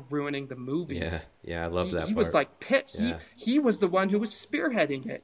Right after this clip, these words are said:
Speaker 1: and they were, they were ruining the movies.
Speaker 2: Well, uh, what's funny
Speaker 1: And
Speaker 2: is
Speaker 1: so I
Speaker 2: that,
Speaker 1: said,
Speaker 2: like,
Speaker 1: I
Speaker 2: 'cause I have, I have a, I have a very close gay friend of mine as well, and, like,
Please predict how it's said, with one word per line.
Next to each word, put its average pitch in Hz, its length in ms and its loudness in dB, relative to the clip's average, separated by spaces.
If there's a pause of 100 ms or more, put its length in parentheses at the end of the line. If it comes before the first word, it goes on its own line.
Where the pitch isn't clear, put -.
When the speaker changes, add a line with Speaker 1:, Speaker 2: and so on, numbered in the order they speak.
Speaker 1:
and 190 140 4
they 254 100 6
were, 311 240 2
they 190 120 4
were 208 120 6
ruining 233 380 2
the 247 60 0
movies. 262 360 0
Speaker 2:
Well, 165 160 8
uh, 165 80 8
what's 175 220 8
funny 196 200 10
Speaker 1:
And 160 60 12
Speaker 2:
is 113 60 10
Speaker 1:
so 135 60 12
I - 20 12
Speaker 2:
that, 135 80 10
Speaker 1:
said, - 60 6
Speaker 2:
like, 123 100 8
Speaker 1:
I - 40 2
Speaker 2:
'cause 127 120 4
I 135 120 10
have, 175 200 6
I 120 80 8
have 151 160 6
a, 98 100 2 (140)
I - 40 0
have 135 80 2
a 113 60 -4
very 98 220 4
close 92 360 2
gay 90 220 2
friend 92 260 -2
of 82 60 -4
mine 85 160 -2
as 80 160 -8
well, 90 240 0
and, 101 160 -4
like, 101 280 -2